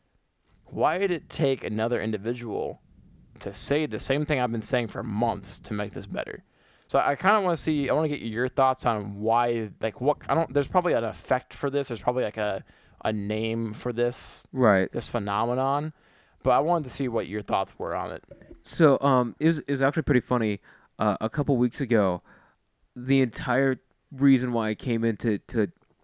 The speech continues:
Speaker 2: help this, uh, colleague of mine out in his band room was because he had been the only person teaching these kids.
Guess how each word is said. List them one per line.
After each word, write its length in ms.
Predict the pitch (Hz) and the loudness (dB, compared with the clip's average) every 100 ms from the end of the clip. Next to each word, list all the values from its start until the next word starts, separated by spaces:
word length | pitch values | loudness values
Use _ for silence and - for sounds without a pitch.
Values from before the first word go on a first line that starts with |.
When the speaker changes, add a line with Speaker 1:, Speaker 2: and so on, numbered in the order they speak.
| _ _ - | _ _ -8
Speaker 2:
help 240 | 139 135 | 2 2
this, 240 | - 120 - _ | 2 -6 -6 _
uh, 280 | - 107 95 | 0 2 2
colleague 420 | - 127 117 113 | -2 0 0 0
of 60 | 107 | -2
mine 200 | 101 95 104 | -2 -2 -4
out 200 | 104 - | -4 -4
in 100 | 107 | -6
his 240 | 104 98 | -6 -6
band 320 | - 113 120 | -6 -4 -2
room 240 | 104 92 90 - - - - | -2 -4 -8 -18 -20 -18 -2
was 140 | 117 | 2
because 540 | 120 117 127 113 107 - - _ | 2 2 4 4 4 -4 -20 _
he 140 | 135 | 4
had 100 | 139 | 6
been 100 | 135 | 6
the 80 | 127 | 2
only 200 | 123 127 | 0 0
person 320 | 110 120 113 | 2 0 0
teaching 360 | 104 113 107 104 | -6 -4 -4 -4
these 180 | 95 - | -4 -6
kids. 480 | 107 - - - | -6 -6 -8 -20